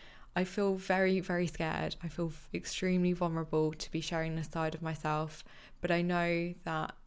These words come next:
this is the right thing to do, and it's the right time to be doing it as well. I'm very nervous. This is the most <laughs> scary thing I think I've ever done within business and myself. But as someone who has been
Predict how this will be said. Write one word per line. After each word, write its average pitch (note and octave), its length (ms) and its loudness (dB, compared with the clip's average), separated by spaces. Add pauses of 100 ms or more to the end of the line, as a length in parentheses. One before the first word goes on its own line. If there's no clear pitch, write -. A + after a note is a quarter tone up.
(880)
this - 220 -4
is D#3 160 -2
the D#3+ 140 -6
right E3 240 -4
thing F3 180 -4
to - 140 -10
do, - 280 0
and E3 100 -2
it's - 140 -8
the E3 80 -4
right E3 180 -6
time D#3+ 360 -4
to - 140 -8
be C#3+ 100 -2
doing D#3 400 0
it D3+ 240 -4
as - 180 -6
well. D#3 380 2 (500)
I'm E3+ 60 -4
very F#3 260 4
nervous. D#3+ 720 2 (260)
This - 200 -10
is D#3+ 120 -10
the F3 120 -2
most F3 240 2
<laughs> - 0 -
scary G#3+ 320 8
thing G3 180 4
I F3 80 4
think E3 160 0
I've E3 100 2
ever E3+ 200 8
done D#3+ 340 2
within D#3 260 2
business D#3+ 520 2
and E3+ 100 0
myself. F3+ 640 4 (800)
But E3 340 4
as F3 140 2
someone F#3 320 4
who F#3+ 140 4
has G3 180 2
been E3+ 420 2